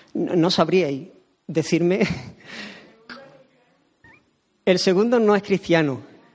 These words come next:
E-, el cristiano es el primero, ¿vale? Ahora, yo quiero hacer una, quiero decir algo. Eh, yo sé que esto no es un culto de domingo.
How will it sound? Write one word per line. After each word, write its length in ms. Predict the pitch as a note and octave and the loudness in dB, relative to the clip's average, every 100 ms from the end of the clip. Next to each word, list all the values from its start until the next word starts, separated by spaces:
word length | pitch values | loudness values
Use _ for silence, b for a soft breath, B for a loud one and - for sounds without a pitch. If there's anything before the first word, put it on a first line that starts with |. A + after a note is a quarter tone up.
| _ _ _ _ - - | _ _ _ _ -14 -4
E-, 160 | F3+ - | -2 0
el 140 | F3+ | 0
cristiano 320 | F3 F3+ G#3 | 0 2 2
es 100 | A#3 | 2
el 120 | A#3 - | 0 2
primero, 440 | F3 E3 C3+ B2 - - | 2 2 0 -4 -14 -8
¿vale? 320 | - E3+ A3 B B B _ _ _ _ - | 0 2 0 B B B _ _ _ _ 2
Ahora, 280 | F3+ C#3+ - | 2 2 0
yo 160 | F3+ | 2
quiero 140 | A3+ C4 | 4 2
hacer 180 | A#3 A3 | 2 2
una, 220 | G#3 - - - _ - _ _ | 2 0 -8 -20 _ -20 _ _
quiero 840 | - F#3+ F#3+ E3+ D#3 D3+ C#3+ D3 - _ _ _ - | 2 4 4 4 2 0 -2 -6 -14 _ _ _ -2
decir 360 | D#3+ D#3 F#3 | 0 4 4
algo. 320 | F3+ D3 B2 G#2+ _ _ _ - | 4 2 -4 -14 _ _ _ -8
Eh, 520 | D#3 D3 C#3+ C#3 - - _ _ | -4 -2 -2 -4 -8 -18 _ _
yo 200 | B2+ G#3 | 0 2
sé 160 | - A#3+ | 4 0
que 100 | A3 | 0
esto 120 | G#3+ | 0
no 60 | G3+ | 0
es 120 | G3+ | 2
un 120 | F#3+ | 0
culto 440 | F3+ F3+ E3 D3 C3+ _ _ - | 2 0 0 -6 -16 _ _ -14
de 400 | A#3 F#3 E3 D#3 | -10 -2 2 4
domingo. 800 | D#3 F3 D#3 B2 A#2 C5 G4+ | 4 4 2 -2 -10 -16 -18